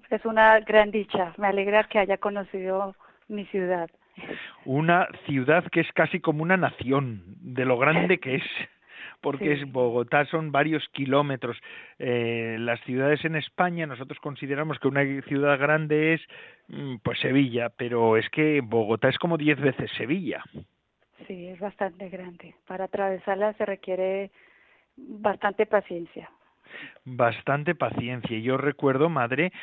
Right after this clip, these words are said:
Speaker 2: que también subí a Monserrate, supongo que usted también conocerá Monserrate, la catedral, la
Speaker 1: Oh.
Speaker 2: plaza Simón Bolívar. Era verdaderamente una ciudad con encanto,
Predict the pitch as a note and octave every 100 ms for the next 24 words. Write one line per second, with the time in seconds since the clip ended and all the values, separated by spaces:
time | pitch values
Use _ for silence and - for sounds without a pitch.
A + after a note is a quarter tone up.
0 | - - - A#2+ B2 C3 B2+ - B2 C3+
1 | B2 A#2 A2 - A2 - A2+ - D3+ B2+
2 | A#2+ A#2+ A2 A#2 - A2+ A2+ G#2 G#2 B2+
3 | F3 E3 C3 A2+ A#2 A2 G#2+ G#2 G#2 -
4 | G#2+ A2+ A2+ A2 - A2+ G#2 G2+ A#2 -
5 | G#2 G2 G2+ G#2+ G#2+ A2 A2+ - - -
6 | C3 B2 B2+ B2+ - B2 A#2 A#2+ A2+ A2+
7 | A2+ A#2+ A2+ A2 A#2 A#2 - - - B2+
8 | B2 B2+ B2 - - C3+ B2+ B2 A2+ A#2
9 | C3 B2+ C3+ C3+ C3+ C3+ - - - C3+
10 | D3 C3 A#2+ B2+ C#3+ - C#3+ A#2+ A2 -
11 | C#3 C3+ A#2+ G2+ G2 F2